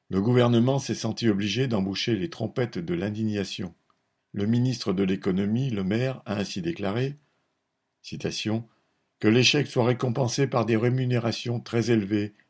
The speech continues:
est incompréhensible et choquant. » Fin de citation. Des représentants du patronat ont dénoncé une sérieuse déviation par rapport à un code de bonne conduite élaboré par le medef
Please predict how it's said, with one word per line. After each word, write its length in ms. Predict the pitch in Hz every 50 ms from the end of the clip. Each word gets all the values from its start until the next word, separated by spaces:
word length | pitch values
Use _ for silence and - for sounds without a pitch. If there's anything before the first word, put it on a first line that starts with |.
| _
est 220 | - 123 117 - 123
incompréhensible 960 | 117 - - 107 95 - 104 101 98 90 - - - 95 98 95 98 - -
et 120 | - 104
choquant. » 440 | 98 - - - - - - 82 - _ _ _ _ _ _ _ _ _ _ _ _
Fin 120 | - 87
de 40 | 73
citation. 500 | - - 73 - 85 80 - - - - - _ _ _ _ _ _ _ _ _ _ _ _ _ _ _ _ _ _ _ -
Des 120 | 98 95
représentants 600 | 98 120 117 - 143 143 139 147 131 - 127 113
du 120 | 95 95
patronat 680 | 87 - 120 101 - - 101 92 101 110 127 139 147 - -
ont 100 | 202 208
dénoncé 680 | 190 190 98 98 98 90 - - 120 117 123 131 131 - _ _ _ _ -
une 160 | 147 147 147
sérieuse 480 | 143 - 143 131 127 127 127 123 113
déviation 600 | 107 113 117 107 107 107 98 - - - 90 78 - _ _ _ _ _ _ _ _ _
par 140 | 113 104
rapport 400 | 101 110 107 - 135 127 113 90
à 100 | 90 90
un 60 | 92 87
code 240 | - - 131 110
de 80 | 92 87
bonne 240 | 82 85 117 127 117
conduite 500 | - 98 95 85 85 92 98 - - - _
élaboré 480 | - 110 120 120 113 113 110 95 104 98
par 180 | 95 - 90 78
le 120 | 82 82
medef 520 | 90 110 113 90 90 107 113 - - -